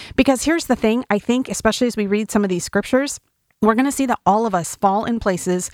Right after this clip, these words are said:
where we want to resist against what it would mean to really be a Christ follower, an actual Christian every single day of the week and not just on Sunday. So I really do think this is for all of us,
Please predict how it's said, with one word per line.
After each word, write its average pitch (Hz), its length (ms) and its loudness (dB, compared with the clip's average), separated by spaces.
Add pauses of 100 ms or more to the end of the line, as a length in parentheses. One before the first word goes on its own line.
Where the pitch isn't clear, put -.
(300)
where 185 340 2
we 202 500 -2 (340)
want 190 440 2
to 220 140 0
resist 180 720 -2
against 180 400 0
what 196 140 4
it 208 80 -2
would 180 140 0
mean 190 280 0
to 185 120 -4
really 226 420 -2
be 175 460 -4 (260)
a 180 60 0
Christ - 400 -2
follower, 147 320 0
an 170 100 0
actual 214 720 2 (380)
Christian 196 500 2
every 220 240 2
single 202 300 0
day 170 380 0 (260)
of 180 160 2
the 180 60 -2
week 175 340 -4 (400)
and 180 180 4
not 185 280 0
just - 320 -2
on 165 160 0
Sunday. 151 260 -4
So 143 180 0
I - 60 4
really 269 320 0
do 240 160 -2
think 226 200 -2
this 214 180 -2
is 196 100 -2
for - 220 -2
all 170 180 0
of 240 80 -2
us, 320 380 -2